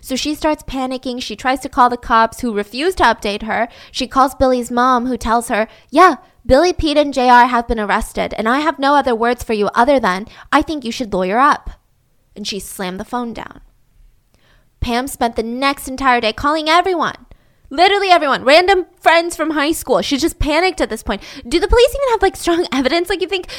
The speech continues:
like, did they ever even, do the, do you think the police found stolen goods on them or something? Like,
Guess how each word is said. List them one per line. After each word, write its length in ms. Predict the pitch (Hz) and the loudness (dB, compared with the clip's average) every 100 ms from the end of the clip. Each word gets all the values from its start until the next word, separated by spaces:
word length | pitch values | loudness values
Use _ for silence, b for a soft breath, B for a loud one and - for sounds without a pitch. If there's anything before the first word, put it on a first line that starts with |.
| B 311 | B -2
like, 180 | 285 - | -2 0
did 120 | 359 | 0
they 140 | 415 480 | 2 2
ever 100 | 480 466 | 4 4
even, 320 | 403 359 294 - _ _ - 254 | 4 0 -2 -8 _ _ -12 0
do 120 | 320 | 0
the, 200 | 311 233 - - - | 0 -6 -12 -14 -8
do 120 | - | 0
you 60 | 302 | 0
think 160 | 302 294 | 0 -2
the 80 | |
police 280 | 285 240 226 | -2 -2 -4
found 240 | 185 175 - | -4 -4 -6
stolen 400 | 175 147 143 180 | -6 -6 -8 -2
goods 320 | 180 190 294 | 0 0 2
on 160 | 320 | 0
them 180 | 339 339 | 0 -2
or 80 | 359 | -4
something? 500 | 349 339 339 359 349 | -2 -4 -2 -6 -2
Like, 280 | 269 254 | -2 -4